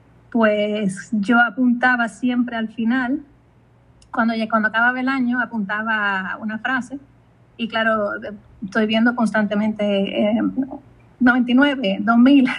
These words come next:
<laughs> no sé cuánto, cada vez que, que termino, pues, un, un, una frasecita al final. Y no me gusta dejar de hacerlo.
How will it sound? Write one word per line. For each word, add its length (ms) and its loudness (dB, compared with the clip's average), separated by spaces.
<laughs> 240 -18
no 60 2
sé 60 2
cuánto, 300 2
cada 220 2
vez 160 2
que, 220 -6
que 600 -2
termino, 460 2
pues, 160 2
un, 220 -2
un, 100 4
una 200 6
frasecita 580 2
al 120 -2
final. 380 0
Y 360 2
no 220 4
me 80 2
gusta 320 0
dejar 240 2
de 60 -4
hacerlo. 420 -6